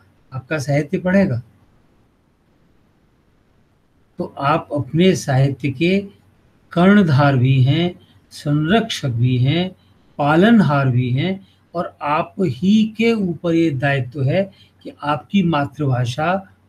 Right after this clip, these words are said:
और हिंदी, इसका साहित्य, इसके साहित्यकार बचें कि न बचें, ये आपके ऊपर है। तो वो कैसे बचेगा?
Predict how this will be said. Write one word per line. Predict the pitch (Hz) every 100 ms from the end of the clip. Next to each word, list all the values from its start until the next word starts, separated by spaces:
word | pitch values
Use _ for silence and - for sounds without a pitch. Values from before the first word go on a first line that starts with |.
| -
और | 156 175
हिंदी, | 151 139 135 135 170 185 185 _ _ _ -
इसका | 123 - 135
साहित्य, | - 127 127 170 170 185
इसके | 180 120 - 147
साहित्यकार | - 123 131 139 156 135 170 185 - _ _ 131
बचें | 123 156 196 214
कि | 226
न | 190 175
बचें, | 147 147 202
ये | 220
आपके | 196 156 - 170
ऊपर | 151 135
है। | 120 113 _ _ _ _ _ _ _ _ _ _ _ _ _ _ _ _ _ _ _ _ _ _ _ -
तो |
वो | 175
कैसे | - 208 190 226
बचेगा? | 175 - 139 123 -